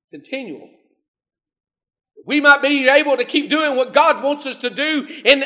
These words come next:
that's a question that, that you have to ask. Are you patient and waiting on God?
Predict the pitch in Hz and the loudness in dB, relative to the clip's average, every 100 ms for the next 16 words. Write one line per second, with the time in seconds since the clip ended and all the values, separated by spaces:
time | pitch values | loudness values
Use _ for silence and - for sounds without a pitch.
0 | 269 285 311 294 - 370 - 294 285 285 | 0 0 0 -4 -2 -2 -2 0 2 2
1 | 269 254 339 277 294 285 247 240 294 269 | -2 -4 0 0 0 -2 -2 0 0 0
2 | 196 - - _ _ _ - 285 269 294 | -4 -10 -20 _ _ _ 4 6 4 0
3 | 285 - 330 311 330 294 247 277 311 285 | 0 0 0 -2 -4 -6 0 0 0 0
4 | 269 254 262 294 285 | -2 -2 0 2 2